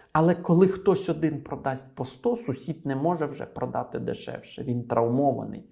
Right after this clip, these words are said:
Він хоче теж сто. І байдуже, що перший продав отут в чорноземах, а в цього отут в,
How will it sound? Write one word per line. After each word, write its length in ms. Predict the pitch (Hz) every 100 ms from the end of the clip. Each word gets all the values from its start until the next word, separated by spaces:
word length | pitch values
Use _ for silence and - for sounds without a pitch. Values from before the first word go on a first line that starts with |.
| _ _ _
Він 180 | 110 110
хоче 440 | 104 190 196 180
теж 380 | 151 - 147 -
сто. 400 | - - 110 - - - -
І 100 | 139
байдуже, 540 | 180 208 135 120 120
що 260 | - 123 -
перший 360 | 135 - 127
продав 460 | 127 127 123 127 120
отут 320 | 117 135 -
в 60 | -
чорноземах, 840 | 120 113 123 127 175 202 139 107
а 60 | 113
в 80 | -
цього 480 | 160 151 120 -
отут 400 | 110 - 139 131
в, 300 | 117 107 104